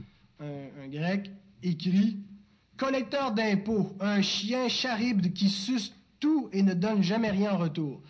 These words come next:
Alors même parmi les païens, on les méprisait, mais, euh, encore plus chez les, chez les Juifs. Pourquoi est-ce qu'on les méprisait tant ? C'est premièrement parce qu'ils étaient vus comme des traîtres.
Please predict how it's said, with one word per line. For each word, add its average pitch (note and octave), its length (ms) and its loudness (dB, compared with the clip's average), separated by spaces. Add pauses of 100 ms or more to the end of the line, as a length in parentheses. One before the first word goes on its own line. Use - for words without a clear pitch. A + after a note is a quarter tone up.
(420)
Alors C#3 100 -10
même E3+ 220 -2
parmi E3+ 180 -2
les D3+ 140 0
païens, E3 360 -2
on E3+ 40 0
les D#3 100 -2
méprisait, D3 560 -6 (320)
mais, G3 420 0 (540)
euh, D3 260 -8
encore E3+ 380 -2
plus B3+ 540 -2 (400)
chez - 180 -6
les, G#3 300 2
chez - 180 -4
les F3+ 240 0
Juifs. A3+ 460 -4 (800)
Pourquoi C4 280 -2
est-ce C#4 100 -4
qu'on B3 100 -2
les G#3 160 2
méprisait G3+ 480 2
tant ? C#4 200 -4
C'est A3+ 160 -4
premièrement A#3+ 460 -2
parce A#3 160 -6
qu'ils G3+ 140 2
étaient G#3+ 160 0
vus C#4+ 120 -2
comme A3 180 0
des F#3 180 0
traîtres. F#3 500 -4